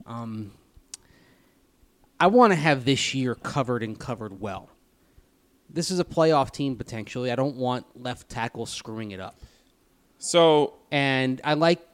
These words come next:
Speaker 1: Munchak's ability to develop a left tackle of the future. He did it with Villanueva in Pittsburgh.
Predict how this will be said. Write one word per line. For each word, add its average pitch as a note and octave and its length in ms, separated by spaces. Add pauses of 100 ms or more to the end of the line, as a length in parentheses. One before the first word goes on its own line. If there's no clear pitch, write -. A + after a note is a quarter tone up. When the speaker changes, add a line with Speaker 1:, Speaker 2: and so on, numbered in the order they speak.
Speaker 1:
Munchak's E3+ 600
ability F3 380
to - 140
develop E3+ 480
a B2+ 120
left A#2+ 260
tackle A#2+ 340
of A#2 80
the A#2 60
future. A#2 380
He C3 100
did D3 160
it E3 120 (280)
with D3+ 160
Villanueva D#3+ 600
in F3 100
Pittsburgh. C3+ 640